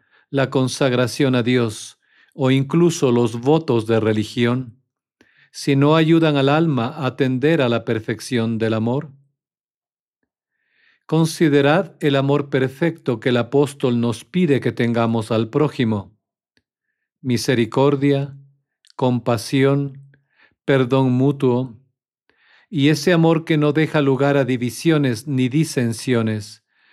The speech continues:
que supera las contiendas y olvida las ofensas. Es la caridad sufrida que hace todos los sacrificios y supera todas las dificultades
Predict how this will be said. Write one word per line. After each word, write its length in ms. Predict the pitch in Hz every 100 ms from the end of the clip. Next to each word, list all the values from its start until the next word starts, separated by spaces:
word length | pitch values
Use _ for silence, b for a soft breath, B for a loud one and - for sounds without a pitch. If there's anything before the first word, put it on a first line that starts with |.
| b b b
que 140 | 139
supera 500 | 123 139 139 160 165
las 220 | 156 143 -
contiendas 960 | 135 123 117 160 160 143 117 110 -
y 160 | - 135
olvida 520 | 131 120 156 175 127
las 220 | 117 110
ofensas. 880 | 110 104 117 110 - 107 104 - - _ _ _ _ _ b b b b b
Es 200 | 151 165
la 140 | 180 175
caridad 420 | 156 143 139 139
sufrida 760 | - 143 - 190 160 110 110 - _ _ -
que 140 | 143
hace 280 | 139 135 147
todos 360 | 143 175 175 175
los 160 | 165
sacrificios 1000 | - 127 127 113 160 139 127 123 123 - _ b b b b
y 140 | 151 139
supera 580 | 165 165 160 147 139
todas 420 | 165 170 156 113 135
las 220 | 123 110
dificultades 1120 | 123 127 113 120 110 131 123 107 104 - -